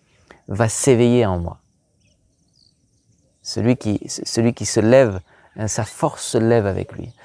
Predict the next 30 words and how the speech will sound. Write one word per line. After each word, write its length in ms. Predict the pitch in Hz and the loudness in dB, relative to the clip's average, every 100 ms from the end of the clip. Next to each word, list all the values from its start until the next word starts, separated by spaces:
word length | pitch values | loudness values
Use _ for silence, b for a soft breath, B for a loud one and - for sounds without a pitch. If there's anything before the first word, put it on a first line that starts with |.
| b | b
Celui 260 | - 147 | 4 4
qui 120 | 143 147 | 6 2
se 140 | - | 4
met 320 | 135 147 160 - | 4 6 6 4
à 160 | 123 | 4
aller 280 | 104 131 156 | 6 6 6
de 120 | 139 | 6
l'avant, 380 | 127 123 127 139 B B B - | 6 6 4 0 B B B 0
la 120 | 120 | 0
force 340 | - 190 170 | 2 2 2
qu'il 160 | - 139 | 2 2
a 60 | 127 | 4
en 80 | |
lui 160 | 127 139 | 4 4
aussi 380 | 120 - 151 151 b b - | 4 2 -2 -2 b b -12
va 380 | 104 127 156 | -8 0 2
de 100 | 143 | 4
l'avant. 360 | 123 104 87 87 - _ _ _ _ _ | 2 2 0 -6 -12 _ _ _ _ _
Et 100 | 113 | -8
petit 320 | - 123 127 | -4 -2 0
à 60 | 143 | 0
petit, 260 | 113 - | 0 -2
on 80 | 117 | -4
se 120 | 101 | -2
rend 80 | 107 | -4
compte 180 | 107 110 | -4 -6
qu'effectivement, 640 | - 104 107 - 107 98 | -8 -8 -10 -8 -8 -6
j'ai 140 | 104 120 | -6 -6
ce 100 | 107 | -8
potentiel-là, 760 | - 104 101 98 - - 50 | -8 -8 -8 -10 -8 -10 -10